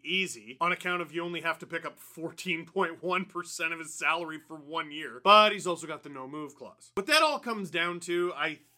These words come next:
think, is if things were to go extremely south, he'd be able to move. It's just Tyler Bertuzzi gets to choose where he goes. But I don't think that's why this deal was signed. I think this deal was signed, and I think all that money up front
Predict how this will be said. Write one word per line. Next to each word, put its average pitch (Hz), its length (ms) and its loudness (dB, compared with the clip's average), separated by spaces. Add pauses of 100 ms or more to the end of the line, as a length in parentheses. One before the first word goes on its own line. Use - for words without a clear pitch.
(100)
think, 175 600 -10
is 143 420 -8
if 170 200 -4
things 180 360 -8
were 170 120 -6
to 151 60 -10
go 151 280 -8
extremely 170 680 -10
south, 165 540 -4 (240)
he'd 175 200 -6
be 170 120 -4
able 175 180 0
to 156 80 -4
move. 147 320 -12
It's 131 120 -14
just 135 180 -16
Tyler 143 200 -6
Bertuzzi 131 480 -18
gets 127 260 -14
to - 80 -20
choose 131 420 -16
where 113 180 -14
he 117 140 -20
goes. 113 400 -16
But 226 100 10
I 359 60 12
don't 440 180 2
think 349 160 -2
that's 320 160 -8
why 285 180 0
this 285 180 -8
deal 269 200 -8
was 247 140 -10
signed. 226 400 0
I 185 160 6
think 285 240 -6
this 233 180 -8
deal 196 220 2
was 175 200 -4
signed, 139 320 -4
and 156 100 -2
I 190 120 0
think 185 200 -6
all 170 120 -4
that 170 200 -4
money 160 240 -8
up 131 180 -12
front 190 400 0